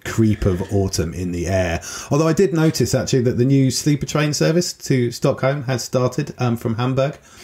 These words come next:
So, uh, I'll be keen to try that out because it's been a long time since I've been able to come, um, to Sweden in any kind of manageable way by train. So that sleeper might make it a little easier. And, you know, I think we should just be comfortable with our own erraticism.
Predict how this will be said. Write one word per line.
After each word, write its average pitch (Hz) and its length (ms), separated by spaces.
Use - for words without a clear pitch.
So, 117 300
uh, 120 220
I'll 110 80
be 113 100
keen 120 360
to - 120
try 120 240
that 120 280
out 135 320
because 117 260
it's 87 100
been 113 160
a 110 60
long 113 160
time 110 320
since - 260
I've 98 100
been 104 140
able 95 160
to - 80
come, 98 320
um, 107 320
to 107 140
Sweden 104 560
in 104 160
any 104 180
kind 95 180
of 95 60
manageable 95 560
way 85 220
by 80 180
train. 80 440
So 92 280
that 92 320
sleeper 87 360
might 85 260
make 90 200
it - 40
a - 20
little 85 260
easier. 82 400
And, 190 240
you 196 80
know, 175 100
I 170 100
think 208 160
we 175 40
should 156 140
just - 160
be 117 80
comfortable 95 520
with 90 160
our 95 160
own 95 140
erraticism. 87 720